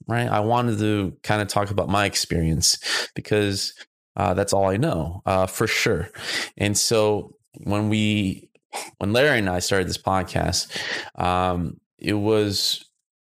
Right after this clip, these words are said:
at, at, at that time trying to navigate through this industry and ask professionals who've found these outlets,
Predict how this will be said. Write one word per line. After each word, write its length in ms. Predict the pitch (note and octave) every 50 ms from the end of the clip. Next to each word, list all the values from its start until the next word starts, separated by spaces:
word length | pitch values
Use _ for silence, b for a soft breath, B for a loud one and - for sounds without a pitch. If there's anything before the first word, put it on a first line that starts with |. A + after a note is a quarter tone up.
| _
at, 260 | - C2+ G#2 - - -
at, 260 | - - D2+ C#2 - - -
at 260 | D2 F2 - - - - - _ _ _ _ _ _ _ _ _ _ -
that 200 | G#2 G2+ G2+ -
time 420 | - - A2 G#2+ G#2+ G#2+ G#2 G2+
trying 580 | G2+ - - - - A#2 A2+ A2+ A#2+ A#2+ A2+ A2
to 320 | - - - - G#2+ G#2
navigate 920 | G2+ G2+ G2 G2 G2+ G2+ G2+ G2+ G2+ F#2+ - G2 F#2+ F#2+ F#2 F#2 D#2+ - - - _ _ _ - - _
through 220 | - G2+ G2+ G2+
this 240 | G2 F#2 F#2+ F2+ -
industry 960 | - - F2+ D#2+ F2+ F2+ F2+ - - - - F#2 F#2 F#2 F2+ F2+ F2+ F2+ - B B B B B B B B B B B _ _ _ _ _ _ _ _ -
and 200 | G2 G2 F#2 -
ask 500 | G2 G2+ G#2 G#2+ G#2 G2+ - - - - - - _ _
professionals 960 | - A2 - - C3 B2+ C3 A#2+ - - G#2 G2 G2 F#2+ F#2 F#2 F2 - - -
who've 500 | - - G#2+ G#2 G2+ G2 F#2+ F#2 - - - _ _ _
found 340 | - G#2+ G#2 G2+ G2+ G2+ G2+
these 220 | G2+ G2 F#2+ F#2 -
outlets, 640 | - G#2+ A#2 - - G2 F#2+ F2+ - - - -